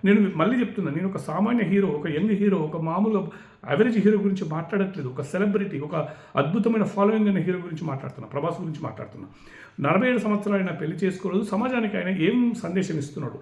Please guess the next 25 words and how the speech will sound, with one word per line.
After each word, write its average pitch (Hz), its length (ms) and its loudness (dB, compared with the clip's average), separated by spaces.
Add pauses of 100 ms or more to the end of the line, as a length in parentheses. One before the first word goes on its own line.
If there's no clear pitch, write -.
(260)
తన 180 80 4
అభిమానులకు 262 520 6
ఆయన 208 100 4
ఏం 202 300 4
సందేశం 180 380 -4
ఇస్తున్నాడు? 131 320 -8
తనకంటే 226 380 0
హీరోలు 226 300 2
అందరూ 220 180 2
పెళ్లి 208 260 0
చేసుకొని 202 240 2
పిల్ల 196 220 2
పాపలతో 196 400 -2
హాయిగా 185 320 2
వాళ్ళు 170 280 -2 (280)
సినిమా 202 200 6
ఇండస్ట్రీని 208 440 2
ఏలుతున్నారు 214 320 2
వాళ్ళు. 120 200 -6 (440)
So 226 60 10
ఇక్కడ 208 240 2 (800)
ఆయన 170 160 2
ఇప్పటికైనా 196 560 2 (380)
ఇది 214 500 2
చాలా 190 380 2